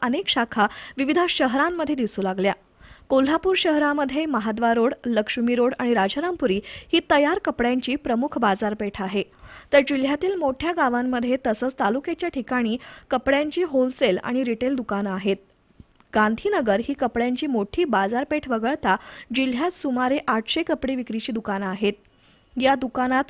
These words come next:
शर्ट, पॅन्ट, सूट, ब्लेझर, जोधपुरी, शेरवानी, महिलांसाठी साड्या, डिझायनर शालू, लग्न समारंभासाठी घागरा चोली, पैठणी, डिझायनर ब्लाऊज, गाऊन, वन पीस,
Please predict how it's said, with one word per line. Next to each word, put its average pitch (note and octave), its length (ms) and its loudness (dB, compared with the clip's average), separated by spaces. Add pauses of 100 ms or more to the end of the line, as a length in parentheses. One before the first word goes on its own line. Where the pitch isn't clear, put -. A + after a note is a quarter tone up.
शर्ट, A#3 360 0 (180)
पॅन्ट, A#3 380 -2
सूट, A#3+ 320 -4 (100)
ब्लेझर, G#3+ 440 0 (400)
जोधपुरी, C4+ 520 4
शेरवानी, A#3 580 0
महिलांसाठी A3 720 -2
साड्या, A3 460 -2
डिझायनर G#3+ 540 -2
शालू, A3 360 0 (300)
लग्न C4+ 260 4
समारंभासाठी D4 800 0
घागरा A#3 400 0
चोली, A#3+ 360 0
पैठणी, A#3 580 0
डिझायनर G#3+ 440 0
ब्लाऊज, G#3+ 400 0 (120)
गाऊन, A3+ 340 2
वन A3 300 0
पीस, C#4 200 -2